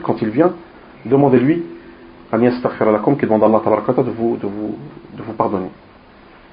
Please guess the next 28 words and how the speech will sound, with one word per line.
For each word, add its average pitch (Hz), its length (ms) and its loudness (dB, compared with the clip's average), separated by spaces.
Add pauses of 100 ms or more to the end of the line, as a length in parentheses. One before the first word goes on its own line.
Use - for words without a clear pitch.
(880)
Taban, 139 300 6 (560)
ma 190 280 6
mana'ahu, 214 640 6 (920)
la 117 120 2
chose - 240 4
qu'il 127 200 4
a 135 60 4
inter-, 131 260 4
yani, 110 320 4
qu'il 117 180 0
a 110 80 2
fait, 123 280 2
qu'il 113 180 0
a 107 40 4
pas 135 160 0
pu 127 140 -2
venir 120 220 4
voir, 110 260 4
euh, 98 200 2
le 107 80 4
prophète, 123 340 0
alayhi 113 220 2
salam, - 240 0 (320)
annahu 131 380 4
kan 139 180 2 (120)
bar 139 400 2
bi 123 140 2
ummih. 107 320 2